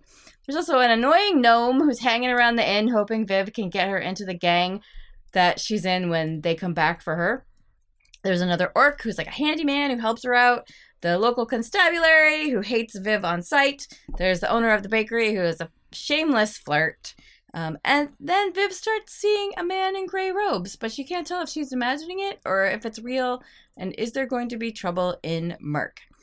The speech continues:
This is another amazing cozy-ish fantasy novel. I say cozy-ish because there is battle violence, and also Fern,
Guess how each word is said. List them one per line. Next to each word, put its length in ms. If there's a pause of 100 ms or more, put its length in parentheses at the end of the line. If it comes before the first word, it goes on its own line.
(240)
This 340
is 320
another 500
amazing 500
cozy-ish 800
fantasy 540
novel. 440 (200)
I 60
say 160
cozy-ish 720
because 440 (320)
there 140
is 220
battle 320
violence, 420
and 160
also 320
Fern, 580